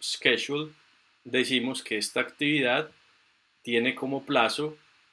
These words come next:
desde el veintiocho, ¿sí? Hasta el tres de septiembre.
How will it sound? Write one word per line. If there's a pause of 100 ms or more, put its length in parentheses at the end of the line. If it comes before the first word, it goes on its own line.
(340)
desde
el
veintiocho, (300)
¿sí? (460)
Hasta
el (440)
tres
de
septiembre.